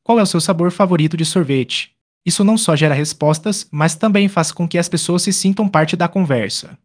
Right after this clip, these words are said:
Além disso, você pode usar perguntas abertas,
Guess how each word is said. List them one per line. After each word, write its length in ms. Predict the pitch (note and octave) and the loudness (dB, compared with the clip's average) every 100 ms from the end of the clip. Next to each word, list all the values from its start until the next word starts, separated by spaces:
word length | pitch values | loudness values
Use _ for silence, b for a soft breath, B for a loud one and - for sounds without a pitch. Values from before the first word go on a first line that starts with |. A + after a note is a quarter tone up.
| _ _ - | _ _ -4
Além 240 | C3 E3 | 2 4
disso, 340 | F3 F3+ F#3 F3+ b - | 4 2 -2 -8 b -6
você 220 | D3+ D#3+ | -2 -2
pode 260 | D#3+ G#3+ A3+ | 0 0 2
usar 240 | F#3 F3+ | 2 2
perguntas 500 | F3+ F3+ E3+ G#3+ G3+ | 2 0 0 0 0
abertas, 600 | F#3+ D3+ D3 C#3+ F3 - | 0 2 2 2 -4 -6